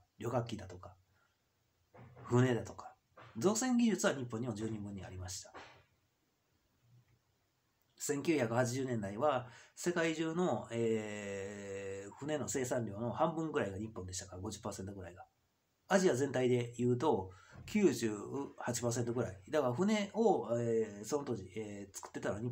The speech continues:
本なんですよ。まだ、だから朝鮮半島とか中国とかは技術はあったんですけども、その時、まだ、あー、戦争中のはずなんですけども、どうしましょう、皆さん。話一番最初からもう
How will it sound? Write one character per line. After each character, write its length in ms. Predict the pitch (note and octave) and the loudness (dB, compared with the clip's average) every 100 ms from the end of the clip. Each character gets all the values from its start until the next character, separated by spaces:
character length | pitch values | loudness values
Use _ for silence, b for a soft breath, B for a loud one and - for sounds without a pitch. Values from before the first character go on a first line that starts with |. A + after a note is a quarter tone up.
| A#2 | -8
本 100 | F2+ - G2 | -12 -14 -12
な 80 | |
ん 20 | F#2+ | -12
で 60 | |
す 100 | F#2+ | -8
よ。 80 | A#2 | -4
ま 60 | D3+ | 0
だ、 160 | E3 B B B B | 0 B B B B
だ 80 | - | 0
か 60 | D#3 | 2
ら 20 | |
朝 240 | - G#3+ | 2 0
鮮 120 | A#3+ | 2
半 120 | B3+ C#4+ | 2 2
島 100 | D#3 | 2
と 100 | C#3+ | 2
か 120 | B2+ | 2
中 160 | D3 | 2
国 580 | E3+ B2 A#2 A#2 A2+ A2 A2 _ | 2 2 2 2 2 -2 -4 _
と 120 | A#2+ | -4
か 80 | A#2 | 0
は 120 | C3+ | 2
技 240 | A#2+ B2+ A#3+ | 2 4 4
術 220 | A#3+ C3+ | 4 0
は 80 | G2+ | 0
あ 40 | |
っ 20 | |
た 100 | - | 2
ん 40 | A#2+ | 0
で 80 | A2+ | 0
す 80 | |
け 60 | - | -4
ど 40 | |
も、 60 | G#2+ | -4
そ 100 | C3 | -2
の 80 | E3+ | -4
時、 500 | B2+ G2+ G2 G#2+ G#2+ | -4 -6 -8 -8 -6
ま 80 | A2+ | -4
だ、 240 | A2+ G2+ A#2 | -4 -4 -4
あ 880 | A#2 A2 G#2+ G#2+ G#2 G#2 G#2 G#2 G#2 - G#2 | -4 -4 -4 -6 -8 -10 -12 -14 -16 -16 -14
ー、 20 | |
戦 200 | - C#3+ | -2 -2
争 160 | C3+ B2 | -2 -4
中 160 | B2 A#2+ A2+ A2 C3 | 0 0 -2 -4 -4
の 80 | F3 | -2
は 160 | B2 | -2
ず 280 | C#3 D3 C3+ | -2 -2 -4
な 100 | G#2 | -8
ん 80 | G2+ | -8
で 80 | G2 | -10
す 140 | - | -8
け 80 | A2 | -8
ど 100 | G2 | -8
も、 280 | A2+ A#2+ A#2 B B B B B B - | -4 -4 -6 B B B B B B -2
ど 100 | F3+ | 2
う 20 | |
し 80 | B3 | 4
ま 80 | |
し 40 | A#3+ | 4
ょ 40 | |
う、 40 | G#3+ | 4
皆 160 | C3+ | 0
さ 100 | B2+ | -2
ん。 20 | |
話 320 | B2 G3+ - - | 4 6 8 6
一 140 | - | 8
番 100 | A3 | 6
最 80 | F#3+ | 8
初 140 | D3+ | 6
か 60 | C#3+ | 4
ら 40 | |
も 140 | B2 | 4
う 40 | B2 | 0